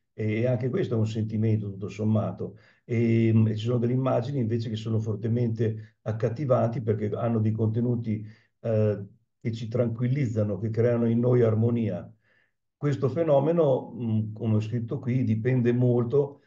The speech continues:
dalla nostra mentalità, dalle categorie mentali, anche dalla nostra educazione, dalla cultura che abbiamo, anche dalla, dalla, dalla,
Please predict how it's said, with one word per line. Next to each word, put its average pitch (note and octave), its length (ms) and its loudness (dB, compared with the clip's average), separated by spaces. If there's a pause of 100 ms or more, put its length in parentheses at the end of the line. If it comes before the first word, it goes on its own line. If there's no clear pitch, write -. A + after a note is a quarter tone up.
(120)
dalla A2+ 260 0
nostra A#2 320 -2
mentalità, A2 640 -2
dalle G2+ 180 -2
categorie G#2+ 480 -4
mentali, G#2 540 -2
anche B2 200 -2
dalla G#2 160 0
nostra G#2 280 -4
educazione, G2+ 840 -4 (260)
dalla A2 220 2
cultura A2+ 360 0
che G#2+ 120 -4
abbiamo, G2+ 640 -2 (580)
anche A#2+ 280 0
dalla, A2+ 460 4 (240)
dalla, G#2 440 0
dalla, G2+ 560 0